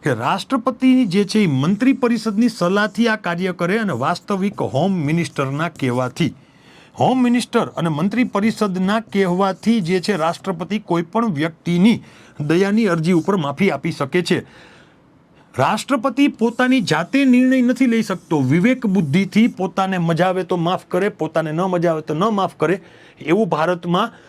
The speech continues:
નથી. અમેરિકામાં રાષ્ટ્રપતિ પોતાની વિવેક બુદ્ધિથી, હું અરજી અમેરિકામાં રહેતો હોય ને મારાથી કંઈક ગુનો થઈ ગયો ને અમેરિકાના રાષ્ટ્રપતિને દયાની અરજી લખું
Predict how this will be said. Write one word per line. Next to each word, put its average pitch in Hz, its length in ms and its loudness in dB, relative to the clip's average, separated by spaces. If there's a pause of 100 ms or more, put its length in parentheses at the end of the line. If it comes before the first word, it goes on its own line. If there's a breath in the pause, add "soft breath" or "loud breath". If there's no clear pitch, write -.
(120)
નથી. 196 400 2 (440 loud breath)
અમેરિકામાં 262 800 0
રાષ્ટ્રપતિ 233 600 -2
પોતાની 220 420 -2
વિવેક 185 280 2
બુદ્ધિથી, 165 380 0
હું 196 280 2
અરજી 180 200 -2
અમેરિકામાં 175 520 0
રહેતો 175 240 -2
હોય 170 100 0
ને 160 60 -4
મારાથી 165 260 0
કંઈક 156 180 -6
ગુનો 170 240 -2
થઈ 165 160 -2
ગયો 170 160 0
ને 160 80 -4
અમેરિકાના 160 420 -2
રાષ્ટ્રપતિને 156 680 -4
દયાની 156 360 0
અરજી 135 240 0
લખું 226 340 0